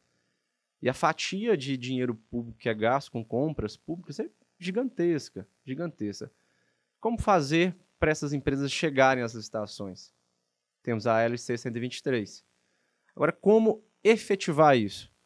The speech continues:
Uma empresa pequena, eu, o Antônio falando, como que vai participar de um processo de quinhentos itens?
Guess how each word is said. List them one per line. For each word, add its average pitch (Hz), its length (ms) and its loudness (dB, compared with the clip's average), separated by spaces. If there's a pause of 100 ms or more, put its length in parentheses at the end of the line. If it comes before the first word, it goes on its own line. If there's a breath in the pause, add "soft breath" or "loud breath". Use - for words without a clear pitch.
(340)
Uma 165 80 -2
empresa 185 300 0
pequena, 135 520 2 (100)
eu, 110 200 -2
o 127 80 2
Antônio 135 340 4
falando, 110 340 4
como 160 260 2
que 156 60 -8
vai 160 100 4
participar 139 540 4
de 135 80 0
um 143 60 0
processo 131 560 2
de 127 380 0 (420)
quinhentos 123 460 0
itens? - 400 -8